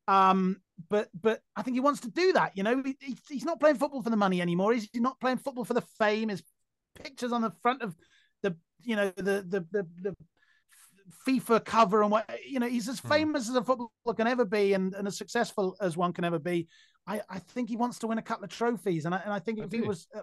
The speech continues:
Speaker 1: um, if he's there for three years, he might win six, seven, eight trophies. I, I,
Speaker 2: Yeah.
Speaker 1: I don't, I don't knock him
Speaker 2: And
Speaker 1: that,
Speaker 2: also, if he,
Speaker 1: if I'm
Speaker 2: if he's there
Speaker 1: honest.
Speaker 2: for three years, he could still come back and score enough goals to knock Shearer off his
Speaker 1: How old
Speaker 2: perch.
Speaker 1: would he be then?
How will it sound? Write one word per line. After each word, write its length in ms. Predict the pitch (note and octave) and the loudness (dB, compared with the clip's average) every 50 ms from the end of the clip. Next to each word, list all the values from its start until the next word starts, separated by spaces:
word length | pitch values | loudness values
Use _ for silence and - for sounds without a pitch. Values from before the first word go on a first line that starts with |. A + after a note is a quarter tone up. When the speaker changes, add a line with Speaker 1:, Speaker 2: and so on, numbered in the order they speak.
| - G#3 | -10 -10
Speaker 1:
um, 100 | A3 A3+ - - _ _ _ _ _ _ - | -10 -10 -12 -20 _ _ _ _ _ _ -6
if 60 | F#3 | -4
he's 100 | G#3 F3+ | -2 0
there 160 | A#3 B3+ C4 | 0 0 0
for 80 | F#3 G#3+ | -2 -6
three 220 | - - B3 B3 | -8 -6 -4 -2
years, 280 | A#3 B3+ C4 C4 A#3+ A3+ | 0 0 0 -2 -2 -2
he 60 | A#3+ | 0
might 240 | A#3+ B3 B3 C4 - | 0 0 0 -2 -2
win 260 | A3+ A3+ A#3 A3+ A3+ | 0 0 0 -2 -4
six, 360 | - - - C4 B3+ - - | -6 -10 -12 -14 -14 -14 -16
seven, 260 | - - A#3 A3+ A3 A#3 | -8 -4 -4 -2 0 -2
eight 160 | A#3 A#3 - | -2 -4 -4
trophies. 460 | - A3+ B3 A#3+ F#3 - G3 F#3 F3 | -2 -2 -2 -2 -2 -2 -2 -2 -2
I, 100 | F#3+ - - - - | -2 -4 -6 -12 -16
I, 60 | E3 - _ _ _ _ _ _ _ _ _ - | -18 -18 _ _ _ _ _ _ _ _ _ -8
Speaker 2:
Yeah. 260 | B2 A#2 G#2+ G2+ F#2+ - - | -6 -4 -4 -4 -6 -8 -10
Speaker 1:
I 200 | G3 F#3 G3 G3+ | -8 -6 -4 -4
don't, 320 | - - A3 A3+ G#3 G3+ - _ _ _ _ - | 0 0 0 2 0 -2 -6 _ _ _ _ -6
I 100 | F#3+ G#3 | -6 -2
don't 400 | F#3 - A3+ A3+ G#3 A3 G#3 - _ - | 0 2 2 2 2 0 -6 -8 _ -4
knock 260 | F#3+ F#3 F3 - - | -2 -2 -2 -2 -2
him 60 | E3 | 0
Speaker 2:
And 80 | D#3 F#3 | 2 2
Speaker 1:
that, 40 | |
Speaker 2:
also, 180 | F#3+ F3+ - C#3+ | 2 4 4 4
if 100 | C3+ D3 | 4 4
he, 80 | D#3+ D#3+ | 2 0
Speaker 1:
if 80 | F3 | -2
I'm 60 | E3+ | -2
Speaker 2:
if 60 | D#3+ F3+ | 0 0
he's 120 | F#3+ E3 | 0 2
there 120 | F3 F#3 | 2 2
Speaker 1:
honest. 80 | F3 - | 2 2
Speaker 2:
for 60 | F3 D#3+ | -2 -4
three 240 | - F3+ E3+ D#3 | -4 -2 0 2
years, 260 | D3+ D3+ D3 C#3+ C#3 C#3+ | 4 4 4 4 4 2
he 100 | D3 C3+ | -2 -6
could 160 | A#2 C#3+ C3+ | -4 -4 -6
still 240 | - - C#3 B2+ B2+ | -4 0 0 0 0
come 220 | B2+ C3+ A#2+ A#2 | 2 0 0 2
back 200 | A2+ A2+ A2 - | 2 0 0 -2
and 120 | - A2+ G#2+ | -2 -4 -4
score 400 | - - A#2+ A2+ G#2+ G#2+ A#2 A#2+ - _ _ _ - - - | -4 -2 -2 0 0 0 -4 -6 -10 _ _ _ -20 -18 -12
enough 280 | C#3+ B2+ A#2 A2+ A2 - | -8 -6 -6 -6 -6 -4
goals 260 | - A2+ A2+ A2 - | -2 -2 -2 -2 -2
to 100 | - A#2 | -4 -4
knock 220 | A2+ A#2 A#2 - - | -2 -2 -4 -6 -8
Shearer 300 | - B2 A#2 A2 G#2+ G#2+ | -4 -2 -2 0 0 -2
off 100 | G2+ - | -2 0
his 80 | E3 G3 | 2 4
Speaker 1:
How 60 | A3 | 4
old 80 | A#3+ A#3 | 4 4
Speaker 2:
perch. 60 | A#3 | 4
Speaker 1:
would 80 | B3 B3 | 2 0
he 60 | B3+ A3 | -2 -2
be 140 | A#3+ B3 | -2 0
then? 320 | A#3 A#3+ B3+ C#4 D4 D4 | 0 2 0 0 -2 -6